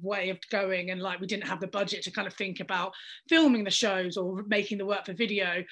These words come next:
Um, but that's something I'm really taking forward, and what I'm planning for Fat Out Fest in October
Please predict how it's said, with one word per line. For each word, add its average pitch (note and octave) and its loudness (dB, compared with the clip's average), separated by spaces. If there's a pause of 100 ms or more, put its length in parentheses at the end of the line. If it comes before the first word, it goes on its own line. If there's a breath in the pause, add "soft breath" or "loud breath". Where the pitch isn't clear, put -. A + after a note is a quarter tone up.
(300 loud breath)
Um, F#3 2 (160)
but G3+ 4
that's A3+ 6
something A#3 2
I'm G#3 0
really G#3+ 2
taking G3+ -2
forward, F#3+ 0
and F#3+ -2
what G3 -4
I'm F#3 -4
planning F#3+ -2
for F3 -16
Fat F#3+ 0
Out - -20
Fest G3 -6
in F3+ -8
October G3+ 0